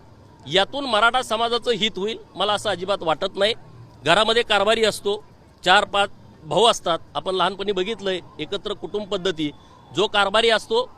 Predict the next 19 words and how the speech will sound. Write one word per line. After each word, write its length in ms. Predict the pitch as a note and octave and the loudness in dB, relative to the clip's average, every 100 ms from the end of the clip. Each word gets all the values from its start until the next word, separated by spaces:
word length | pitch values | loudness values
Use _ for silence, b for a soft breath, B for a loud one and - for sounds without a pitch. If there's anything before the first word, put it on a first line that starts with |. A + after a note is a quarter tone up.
| - | -4
त्यानं 160 | G3 A#3 | -2 -2
सगळ्यांना 840 | - G3 F#3 G#3+ A#3+ B3 B3+ B3+ - - - | 2 2 4 4 4 6 4 4 -2 -18 -8
बरोबर 520 | D3+ A3 A3 A#3 B3 C4 - - | -2 0 2 2 2 0 -8 0
सामावून 320 | G3 A#3 C4 | 4 6 6
घ्यायचं 280 | G3 G3+ F#3+ | 6 6 2
असतं. 240 | - A2+ - b b b - - | 0 -8 -12 b b b -20 -12
मराठा 480 | A#2 D#3 G#3 B3 B3+ | 4 8 8 8 6
समाज 500 | - A3 A3+ B3 C4 - - | 4 4 6 6 4 -12 0
हा 180 | A3+ | 2
सामाजिक 640 | A#3+ - F#3 A3 B3 C4+ B3+ | 2 2 4 6 4 2 -4
दृष्टिकोनातून 800 | A#3 - G#3+ A#3 A#3 A#3+ G#3 - - - - - | -6 -6 -2 2 2 2 -4 -4 -14 -20 -20 -2
महाराष्ट्रामध्ये 840 | D#3 F3+ A3 A#3+ - B3+ A#3+ B3 | 2 4 4 0 0 -2 2 0
कारभाराच्या 600 | B3+ G#3+ G#3 A#3 B3+ B3+ | 2 0 2 2 2 0
भूमिकेमध्ये 540 | A#3 G#3+ A3 A3+ G#3+ G#3+ | 0 -2 -2 -2 0 0
राहिलेला 300 | D#3+ F3+ E3+ | 0 0 0
आहे 180 | A#2+ F#2 - - - - - | -2 -10 -18 -20 -20 -20 0
आणि 240 | E3+ B3+ | 2 2
सगळे 440 | - - F#3 A#3 C4+ | -2 -2 4 8 8
घटक 320 | F#3 F#3 | 6 4